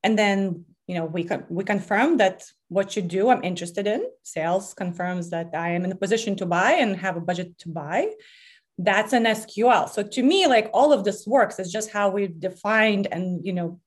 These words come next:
I think a lot of that has to do with how we measure mark-, how we measure and what are metrics. And there was just this push for M Q Ls. So everybody got real creative li-, with real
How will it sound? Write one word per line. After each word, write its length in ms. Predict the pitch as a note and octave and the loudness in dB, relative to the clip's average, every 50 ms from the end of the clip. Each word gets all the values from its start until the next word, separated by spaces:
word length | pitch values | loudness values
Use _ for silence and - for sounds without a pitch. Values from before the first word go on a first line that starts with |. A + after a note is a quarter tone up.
| _ _ - | _ _ -10
I 60 | F3 | -8
think 320 | E3+ F#3+ F#3 F3 F3 - - _ - - - - - - _ _ - | -6 -6 -6 -6 -8 -12 -20 _ -20 -20 -20 -20 -20 -20 _ _ -2
a 80 | F#3 | -2
lot 200 | F#3+ F#3+ F#3 F#3 | 0 2 2 2
of 280 | F#3+ F3+ E3+ - - - _ | 0 0 -4 -8 -14 -18 _
that 220 | E3+ E3+ E3+ E3 E3+ | -4 -2 -2 -2 -2
has 160 | F#3+ F#3+ F3+ - - | -2 -4 -4 -4 -6
to 60 | F#3+ | -8
do 280 | E3+ E3+ F#3+ G3 F#3 | -6 -4 -2 -2 -2
with 220 | F3+ E3+ E3+ E3+ E3+ | -2 -4 -4 -4 -4
how 220 | - F#3 E3+ F3+ | -4 -2 -2 0
we 100 | E3+ F3+ | 0 -2
measure 300 | F3 F3+ E3+ E3+ E3+ G3 | -2 -4 -4 -4 -4 -4
mark-, 300 | G3 F#3+ F#3 - - - _ _ _ _ _ | -2 -2 -4 -4 -8 -12 _ _ _ _ _
how 160 | - F3+ F3+ F3+ | -6 -4 -4 -2
we 100 | F3 F#3 | -2 -4
measure 400 | F3 F3+ F3+ F3 E3+ F#3 G#3+ A#3+ | -4 -4 -4 -4 -2 0 0 2
and 200 | B3 G#3+ F3+ E3+ | 2 0 0 -2
what 120 | F3 F3+ - | -2 -2 -2
are 60 | E3 | -4
metrics. 540 | F3 F#3 F3 F#3 F3+ - D4 D4 D4 - - | -4 -4 -4 -4 -2 -2 -2 -2 -2 -4 -6
And 320 | F#3 F3 F3+ E3+ E3+ E3+ - _ _ _ _ _ _ _ _ | -6 -4 -4 -6 -8 -12 -18 _ _ _ _ _ _ _ _
there 100 | - F3+ | -6 -4
was 160 | E3+ F3 E3+ F3 | -2 -4 -4 -4
just 240 | F3 F3 E3+ - - _ | -6 -6 -8 -8 -12 _
this 240 | - E3+ E3+ E3+ - | -8 -8 -6 -8 -10
push 340 | - - G3 G3 G3 - - | -8 -4 -4 -4 -4 -6 -6
for 300 | - - F#3+ F3+ - - | -2 0 0 2 2 0
M 160 | F#3 G3 F3+ | -2 -2 -2
Q 260 | E3+ - F#3+ F3 E3+ | -4 -4 -2 0 2
Ls. 380 | E3+ F3 A#3 D4 F4 E4+ - - | 4 6 6 6 4 2 -2 -4
So 140 | - G3 F3+ | -2 -2 0
everybody 520 | - - F3 E3+ F#3 F3+ F3+ E3+ E3+ F3 | 0 -2 -2 -2 -4 -4 -4 -4 -4 -4
got 320 | E3+ F3+ F3 F3 E3+ F3 - _ - - - - - - - _ | -4 -4 -4 -4 -4 -8 -12 _ -20 -20 -20 -20 -20 -20 -20 _
real 260 | - F3 A3 A#3+ C#4 | 0 4 6 6 6
creative 600 | C4 - - C#4+ A3+ G#3+ G#3 A3 C4+ E4+ F4 - - - | 6 4 4 4 6 8 8 8 6 6 2 0 -4 -4
li-, 160 | A3 G3+ G3 | -2 -2 0
with 300 | F3+ F#3+ F#3+ F3 F3+ F3 | 0 -2 -4 -4 -4 -2
real 340 | F#3 G3+ G#3+ A3 A3 G#3+ - | 0 2 2 2 0 -4 -12